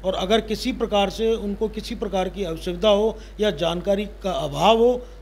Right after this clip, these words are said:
तो हमारे पार्टी के सारे समर्पित और सेवा भाव से भली पूरी तरह से मैच्योर्ड कार्यकर्ता हैं, उनसे संपर्क लेके, उनसे सहायता लेकर के हमारी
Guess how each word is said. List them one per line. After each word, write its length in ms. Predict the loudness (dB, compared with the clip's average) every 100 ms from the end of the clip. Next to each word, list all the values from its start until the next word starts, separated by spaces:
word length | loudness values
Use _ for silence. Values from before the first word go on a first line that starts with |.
| -6
तो 180 | -4 -4
हमारे 460 | -8 -4 0 0 -2 -8 -18 -18 -6
पार्टी 300 | -2 0 -2
के 280 | -2 -2 -2 -6 -12
सारे 500 | -12 -8 -2 0 0
समर्पित 600 | 0 0 0 0 -4 -4 -14 -16 -4
और 360 | 2 2 2 -4 -12
सेवा 440 | -6 2 6 6
भाव 300 | 6 4 2
से 320 | 2 0 0
भली 340 | -2 -6 -4 -4 -6 -16 -18 -18 -16 -8
पूरी 200 | -4 0
तरह 200 | 2 2
से 400 | 2 2 2 -2 -12 -16 -10
मैच्योर्ड 540 | -2 -2 6 6 6 2 -10 -18 -18 -6 0
कार्यकर्ता 500 | 0 0 -2 0 0
हैं, 260 | 0 -4 -10 -8 -4
उनसे 340 | -4 0 0
संपर्क 480 | 0 -2 2 0 0
लेके, 260 | -2 0
उनसे 420 | -2 -2 -4 -4 -4
सहायता 380 | 0 0 0
लेकर 300 | 0 0 -4
के 240 | -2 -2 -2 -6 -16 -10
हमारी 440 | 0 4 4 2